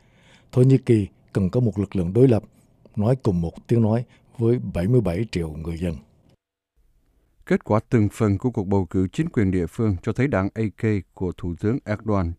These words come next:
Speaker 2: chiếm khoảng bốn mươi lăm phần trăm phiếu, trong khi đảng Nhân dân Cộng hòa thuộc phe đối lập chiếm khoảng hai mươi lăm phần trăm. Ông Denis Zerak, một nhà bình luận chính trị của nhật báo Hurriyet,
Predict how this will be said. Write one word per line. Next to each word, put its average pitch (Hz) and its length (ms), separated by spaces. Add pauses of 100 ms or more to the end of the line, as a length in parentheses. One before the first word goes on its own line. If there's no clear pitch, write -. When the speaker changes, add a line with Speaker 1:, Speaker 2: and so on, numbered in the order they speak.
Speaker 2:
chiếm 120 200
khoảng 85 320
bốn 120 240
mươi 113 100
lăm 98 140
phần 80 220
trăm 90 180
phiếu, 92 280 (560)
trong 110 120
khi 110 140
đảng 90 220
Nhân 113 180
dân 98 180
Cộng 82 240
hòa 87 200 (100)
thuộc - 280
phe 95 180
đối 104 160
lập 101 120 (340)
chiếm 110 200
khoảng 78 300
hai 98 180
mươi 90 160
lăm 85 140
phần 71 280
trăm. 85 120 (1080)
Ông 107 220
Denis 113 400
Zerak, 104 340 (580)
một 101 180
nhà 101 140
bình 98 200
luận 90 220
chính 139 200
trị 101 180
của - 120
nhật 92 220
báo 87 180
Hurriyet, 104 520